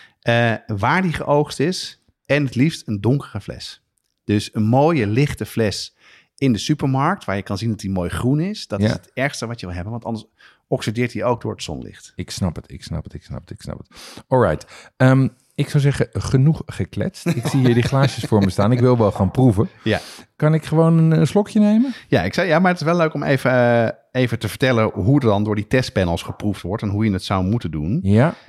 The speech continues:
Speaker 1: Ehm, in eerste instantie is het van belang dat je een, eh, glas gebruikt wat donker is,
Speaker 2: Oké.
Speaker 1: zodat je eigenlijk de kleur niet kan zien.
Speaker 2: Ja.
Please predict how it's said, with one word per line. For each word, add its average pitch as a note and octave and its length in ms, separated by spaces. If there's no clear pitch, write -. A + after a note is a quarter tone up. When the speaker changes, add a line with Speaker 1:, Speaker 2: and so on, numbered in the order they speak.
Speaker 1:
Ehm, G#2 580
in G2+ 100
eerste D#3+ 300
instantie C3+ 440
is G#2 80
het G#2 140
van F#2+ 160
belang C3 500
dat A#2 200
je A2 280
een, F2+ 400
eh, - 140
glas D#3 340
gebruikt A#2+ 460
wat G#2 300
donker G2+ 360
is, G#2+ 320
Speaker 2:
Oké. A2 300
Speaker 1:
zodat A#2+ 200
je A2 80
eigenlijk C3+ 340
de B2+ 60
kleur G#2 100
niet D#2 160
kan D2+ 180
zien. B1 300
Speaker 2:
Ja. G#2+ 360